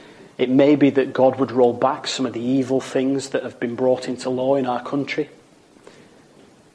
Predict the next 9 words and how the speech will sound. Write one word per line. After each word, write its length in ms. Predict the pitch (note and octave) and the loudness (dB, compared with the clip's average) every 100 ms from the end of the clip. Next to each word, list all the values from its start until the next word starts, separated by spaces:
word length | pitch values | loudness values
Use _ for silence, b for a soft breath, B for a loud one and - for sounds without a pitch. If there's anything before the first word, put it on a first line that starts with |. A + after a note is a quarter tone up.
| _ C3 | _ -4
Maybe 380 | D#3+ G3+ D3+ | -2 0 -2
it's 160 | A#2+ - | -4 -4
more 160 | C3 B2 | -2 -2
personal. 500 | - D3 C3+ - A#2 | 2 2 0 -6 -6
Maybe 420 | B2 D3 C3+ B2+ | -2 0 0 -4
it's 180 | B2+ C3+ | -4 0
your 120 | C3 | 0
own 180 | C3 A#2+ | 0 -4
circumstances 1080 | - B2 - A#2 - A#2 A2 - A#2 - | -6 -8 -8 -12 -10 -12 -10 -14 -14 -16